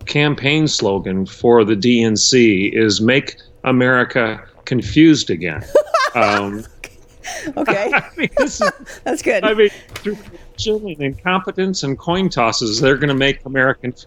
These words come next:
Speaker 1: America confused, I guess. I guess that's their goal. I guess they're proving that to be the case.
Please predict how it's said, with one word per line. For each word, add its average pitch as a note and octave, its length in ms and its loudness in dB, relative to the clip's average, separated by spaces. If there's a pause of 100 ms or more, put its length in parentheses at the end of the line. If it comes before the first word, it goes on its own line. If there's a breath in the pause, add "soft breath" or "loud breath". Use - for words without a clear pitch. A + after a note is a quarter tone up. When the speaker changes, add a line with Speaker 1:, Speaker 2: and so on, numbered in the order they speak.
(280)
Speaker 1:
America B2+ 460 0
confused, A#2+ 600 2
I G#2 80 2
guess. B2+ 360 2
I C3+ 60 4
guess D#3+ 200 2
that's D#3+ 200 -2
their B2 160 -2
goal. B2+ 300 2
I G#2+ 60 -2
guess A2 160 -4
they're A2+ 120 -6
proving C3+ 420 -2
that A2+ 240 -2
to A2+ 60 -8
be G#2+ 100 -4
the G2+ 100 -6
case. - 260 0